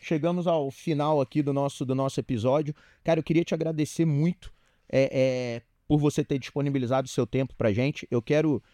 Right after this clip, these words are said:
é, é, falar pra você o mesmo, cara. Eu saí daquele, daquele almoço, despre-, fui almoçar com,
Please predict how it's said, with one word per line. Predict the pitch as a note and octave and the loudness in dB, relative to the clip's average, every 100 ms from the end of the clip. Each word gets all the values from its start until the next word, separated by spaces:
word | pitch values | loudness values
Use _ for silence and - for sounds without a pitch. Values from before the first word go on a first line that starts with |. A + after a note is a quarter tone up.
| _ _ - | _ _ 0
é, | B2+ - | 0 2
é, | A#2+ A#2+ A2+ G#2+ G2+ F#2+ F2+ - _ _ _ _ _ | 0 2 2 0 0 -2 -6 -10 _ _ _ _ _
falar | - C#3+ C3 D#3 | -4 0 2 0
pra | D#3+ | -2
você | C#3+ - E3 | -2 -2 -2
o | |
mesmo, | C#3+ D3 E3+ B2+ | 0 0 -2 -2
cara. | A#2+ | -2
Eu | A#2+ | -2
saí | C#3+ D#3 | -2 -2
daquele, | D#3 D#3 C#3+ A2 | 0 0 0 0
daquele | A#2 - C#3+ | -2 0 0
almoço, | C3 B2+ D3 - A2+ F#2 F#2 | 0 0 -2 -4 -12 -6 0
despre-, | F#3 - - D3+ | 0 0 -6 -4
fui | F#3 F#3+ | -2 0
almoçar | D#3+ F#3 E3+ F3+ | 0 0 -2 -4
com, | G3 F3+ | -2 -4